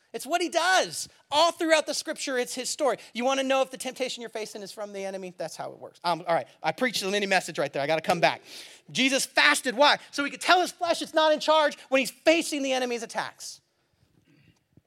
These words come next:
Paul fasted after his conversion, Acts chapter nine.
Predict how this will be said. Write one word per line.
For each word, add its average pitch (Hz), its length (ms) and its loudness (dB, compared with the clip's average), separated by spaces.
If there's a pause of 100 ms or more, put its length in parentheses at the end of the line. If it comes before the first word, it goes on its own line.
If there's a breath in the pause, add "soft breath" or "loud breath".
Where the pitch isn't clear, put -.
(240)
Paul 254 260 8
fasted 190 340 2
after 185 240 4
his 170 120 -2
conversion, 175 500 0
Acts 170 280 0
chapter 165 300 0
nine. 151 320 0